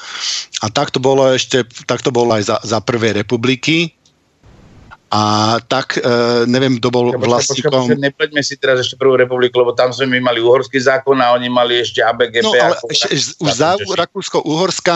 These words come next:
Speaker 1: tá pôda bola v-, ehm, odňatá cirkvi a my sme ju po osemdesiatom deviatom cirkvi vrá-, dali tretinu, tretinu krajiny.
Speaker 2: Nie,
Speaker 1: Ja
Speaker 2: my sme
Speaker 1: si to
Speaker 2: reštitučných
Speaker 1: počítam po
Speaker 2: nárokoch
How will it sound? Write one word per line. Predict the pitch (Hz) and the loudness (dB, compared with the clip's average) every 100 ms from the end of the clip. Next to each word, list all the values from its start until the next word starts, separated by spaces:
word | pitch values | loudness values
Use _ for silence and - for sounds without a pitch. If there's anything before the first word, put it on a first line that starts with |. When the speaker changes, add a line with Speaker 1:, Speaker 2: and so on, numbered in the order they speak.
| 170 | -2
Speaker 1:
tá | 151 135 | -2 -4
pôda | 143 165 160 | -2 0 0
bola | 147 143 127 | 2 2 2
v-, | 120 113 | -2 -6
ehm, | 117 117 117 113 113 110 110 - | -2 -2 0 0 0 -2 -4 -2
odňatá | 120 135 143 143 147 | -2 0 0 0 -2
cirkvi | - 160 147 - 170 - | 0 -2 -2 -4 -4 -2
a | 117 | 0
my | 123 | 2
sme | 156 - 147 | 2 2 0
ju | 131 | 2
po | 123 | 0
osemdesiatom | 127 123 135 117 113 110 110 | 0 0 0 0 -2 -2 0
deviatom | 117 120 107 | 0 -2 -2
cirkvi | - 117 107 | -2 -2 -4
vrá-, | 92 107 110 | -2 -2 -2
dali | 117 117 113 104 - - - - - _ - | -2 -2 0 -4 -8 -18 -16 -18 -20 _ 0
tretinu, | 147 - 127 120 107 _ _ _ _ _ _ - | 0 0 0 0 -2 _ _ _ _ _ _ -4
tretinu | 104 110 101 98 - - _ - | -4 0 -2 -2 -10 -20 _ -4
krajiny. | 90 98 92 85 _ _ _ _ - - - - - | 0 0 0 -2 _ _ _ _ -20 -20 -20 -12 -2
Speaker 2:
Nie, | 95 92 | -2 0
Speaker 1:
Ja | 92 | 0
Speaker 2:
my | 120 | 0
sme | 131 139 | 0 2
Speaker 1:
si | |
to | 110 120 139 135 | 2 2 -2 -2
Speaker 2:
reštitučných | 139 107 135 107 | -2 -2 -2 -2
Speaker 1:
počítam | |
po | 95 101 | 0 2
Speaker 2:
nárokoch | 113 123 110 123 | 2 0 0 0